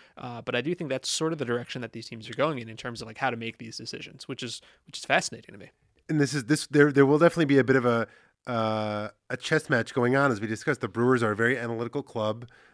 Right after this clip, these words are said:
Speaker 2: uh, and, and they have the freedom of not having to feel beholden to their, uh, their ace pitcher, 'cause they don't really have an ace. And that's sort of what stands out about this team, is they won ninety-six games, and then you look at their pitching, and their, their bullpen's obviously stacked and deep, but the starting,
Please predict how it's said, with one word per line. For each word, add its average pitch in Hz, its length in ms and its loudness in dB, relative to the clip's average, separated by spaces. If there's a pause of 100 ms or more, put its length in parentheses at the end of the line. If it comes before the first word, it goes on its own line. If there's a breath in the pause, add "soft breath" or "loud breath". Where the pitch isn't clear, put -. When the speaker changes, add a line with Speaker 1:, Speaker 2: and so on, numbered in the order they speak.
Speaker 2:
uh, 104 300 -6
and, 107 220 -6 (160)
and 113 520 -2 (400 soft breath)
they 123 220 -4
have 131 380 -2
the 123 80 -4
freedom 147 360 2
of 107 120 -4
not 113 180 2
having 117 280 -2
to 113 40 -2
feel 120 300 -2
beholden 113 520 -6
to 107 500 -4 (380 soft breath)
their, 113 340 0
uh, 110 320 0 (280 soft breath)
their 123 240 -2
ace 131 200 -6
pitcher, 123 300 -2
'cause - 140 -6
they 107 80 -2
don't 120 180 -4
really 123 260 0
have 131 200 -2
an 139 60 2
ace. 110 120 -4
And 135 80 -2
that's 190 120 2
sort 240 100 4
of 190 60 -2
what 156 100 0
stands 139 260 2
out 123 140 4
about 139 160 -2
this 165 80 -6
team, 202 200 -2
is 139 60 2
they 113 100 0
won 123 200 0
ninety-six 120 400 -2
games, 139 320 0
and 117 80 -10
then 110 80 -4
you 107 80 -4
look 120 120 -4
at 131 60 -6
their 113 80 -2
pitching, 175 400 -4 (360 loud breath)
and 117 100 -8
their, 98 120 -6 (240)
their 113 100 -4
bullpen's 123 360 0
obviously 113 320 -4
stacked 120 440 -4
and 110 100 -4
deep, 135 260 -4
but 120 140 -8
the 120 80 -8
starting, 131 440 0